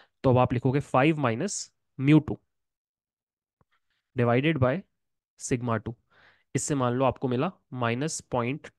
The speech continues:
टू वन। अब इसमें आप मल्टीप्लाई करोगे गामा टू को, because ये इस नोड का एक्टिवेशन है, और इसमें आप ऐड कर दोगे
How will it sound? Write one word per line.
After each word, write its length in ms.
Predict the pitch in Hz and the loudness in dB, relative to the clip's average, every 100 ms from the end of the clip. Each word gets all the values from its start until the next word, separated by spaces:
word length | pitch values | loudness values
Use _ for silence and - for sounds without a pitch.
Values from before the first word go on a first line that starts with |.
| _ | _
टू 240 | 139 156 - | 0 0 -4
वन। 200 | 117 107 - _ _ _ _ _ _ _ - _ _ _ _ | -6 -6 -6 _ _ _ _ _ _ _ -20 _ _ _ _
अब 140 | 127 | 2
इसमें 280 | 143 - 170 | 2 4 6
आप 160 | 165 - | 6 6
मल्टीप्लाई 500 | 131 123 139 135 127 | 4 4 2 4 4
करोगे 380 | 120 113 131 - _ _ _ | 2 0 -2 -8 _ _ _
गामा 400 | 120 117 113 127 | -4 -2 0 -2
टू 300 | 151 _ 190 | -6 _ 0
को, 180 | 185 - _ _ _ - | 0 -10 _ _ _ -12
because 500 | 120 110 123 196 - _ _ - _ _ _ | -10 -2 -2 -2 -8 _ _ -20 _ _ _
ये 300 | - 120 156 - | -6 -2 -2 2
इस 260 | 196 - 143 | 2 2 -4
नोड 500 | 127 123 135 151 143 | -2 2 4 4 2
का 200 | 147 208 - _ _ _ _ 120 | -2 -2 -6 _ _ _ _ -6
एक्टिवेशन 580 | 117 - 113 107 113 | -6 -6 -6 -4 -6
है, 80 | 110 - _ _ _ _ _ _ | -10 -14 _ _ _ _ _ _
और 180 | 127 120 | 2 2
इसमें 320 | 131 - 135 | 0 -2 -2
आप 180 | 135 127 | 0 2
ऐड 220 | 117 113 | 2 0
कर 160 | 113 110 | -2 -4
दोगे 280 | 113 117 | -4 -4